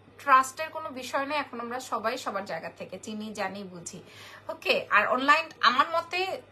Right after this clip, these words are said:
online আগে খুব খারাপ ছিল, এখন best, I think so।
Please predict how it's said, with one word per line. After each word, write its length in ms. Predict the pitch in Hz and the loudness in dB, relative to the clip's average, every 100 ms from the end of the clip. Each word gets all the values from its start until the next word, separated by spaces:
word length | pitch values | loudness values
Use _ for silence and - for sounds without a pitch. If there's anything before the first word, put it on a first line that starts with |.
| - - - - - - - | -20 -20 -20 -20 -20 -10 0
online 360 | 269 277 330 - | 2 4 2 6
আগে 260 | 254 262 294 | 6 6 0
খুব 180 | 277 - | -8 -6
খারাপ 260 | 220 190 - | 0 0 0
ছিল, 220 | - 175 - | -10 -10 -6
এখন 280 | - - - 311 | -6 -6 -8 -8
best, 440 | 208 101 - - - - - | -4 -4 -6 -16 -20 -20 -8
I 80 | 196 - | -8 -6
think 120 | 220 196 | -10 -10
so। 60 | - | -12